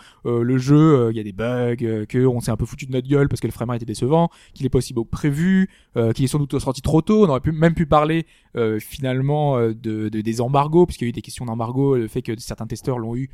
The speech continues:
que le jour de la sortie, donc ça fait que on n'a pas pu en parler comme il faudrait. Tout ça, c'est légitime d'en parler. Moi, je, je suis totalement d'accord et voilà.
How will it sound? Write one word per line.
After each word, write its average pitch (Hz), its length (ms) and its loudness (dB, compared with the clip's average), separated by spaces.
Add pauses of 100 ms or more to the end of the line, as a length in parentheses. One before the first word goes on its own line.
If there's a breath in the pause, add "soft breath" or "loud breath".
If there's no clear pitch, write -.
(140)
que - 100 2
le 151 120 4
jour 147 120 2
de 139 60 4
la 131 60 2
sortie, - 260 -6
donc 127 140 -8
ça 110 100 -4
fait 143 180 -4
que 127 140 -2 (240 soft breath)
on 135 80 -8
n'a 127 100 -2
pas 131 100 -2
pu - 100 -2
en 127 60 -2
parler 127 200 0
comme 117 120 -4
il 110 60 -10
faudrait. 180 300 4 (540 soft breath)
Tout 247 100 0
ça, 262 200 2
c'est 214 120 -2
légitime 214 400 0
d'en 180 140 0
parler. 127 200 0
Moi, 131 100 -4
je, 139 160 -2
je 127 40 -2
suis 156 100 -8
totalement 160 640 -2
d'accord 151 840 4
et 117 340 -2
voilà. 139 220 -6